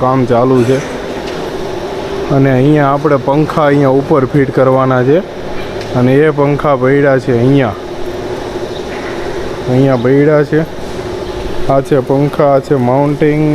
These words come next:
આ છે એની મોટર છે, ઓલું ફેન ફિટ કરવાનું છે. પછી આ મોટર એમાં જે છે અને આ છે એનું બોર્ડ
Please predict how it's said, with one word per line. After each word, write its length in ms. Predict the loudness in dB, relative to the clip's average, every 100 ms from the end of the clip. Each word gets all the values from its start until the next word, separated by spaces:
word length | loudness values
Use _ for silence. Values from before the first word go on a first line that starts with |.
| 2 2
આ 40 | 2
છે 120 | 2 2
એની 220 | 2 2
મોટર 280 | 2 2 4 4
છે, 180 | 4 4 4
ઓલું 360 | 4 4 2 -2 -2
ફેન 300 | 2 2 2
ફિટ 200 | 0 2
કરવાનું 460 | 2 4 2 2 2
છે. 80 | 2 0 -4 -12 -12 -12 -12 -10 -6 -2
પછી 360 | 0 4 4 4 2 -6 -12 -10 -2
આ 120 | 0
મોટર 400 | 2 2 2 2 4 4
એમાં 200 | 2 4
જે 80 | 4 4
છે 100 | 2 0 -6 -12 -12 -12 -8 -2
અને 140 | 2 4
આ 240 | 4 2 2
છે 100 | 4 4 4
એનું 280 | 2 2 0 -2 -10 -2
બોર્ડ 320 | 2 4 2